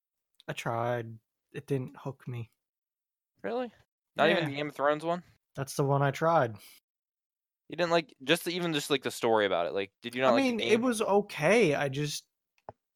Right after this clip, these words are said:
Speaker 1: it, it wasn't for me. I don't know how else to put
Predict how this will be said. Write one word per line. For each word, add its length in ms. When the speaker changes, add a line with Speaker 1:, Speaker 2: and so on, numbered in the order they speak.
Speaker 1:
it, 240
it 120
wasn't 380
for 140
me. 400
I 80
don't 120
know 120
how 180
else 140
to 80
put 220